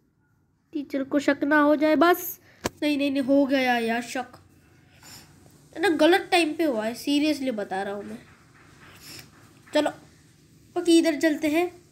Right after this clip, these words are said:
इस वाले पर। Let's go।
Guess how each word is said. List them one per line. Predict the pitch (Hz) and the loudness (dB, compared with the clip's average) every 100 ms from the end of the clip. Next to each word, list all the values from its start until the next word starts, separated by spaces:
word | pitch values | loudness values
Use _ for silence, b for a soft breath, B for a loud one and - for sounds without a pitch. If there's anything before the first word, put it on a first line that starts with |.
| - | -16
इस | 277 | -6
वाले | 285 277 269 | -2 0 -2
पर। | 294 311 - _ _ _ _ _ _ _ _ _ _ - - - b b b b b b - - | -4 -8 -12 _ _ _ _ _ _ _ _ _ _ -20 -20 -20 b b b b b b -20 -6
Let's | 277 294 294 - | 0 0 0 -8
go। | 247 285 330 359 | 0 4 4 2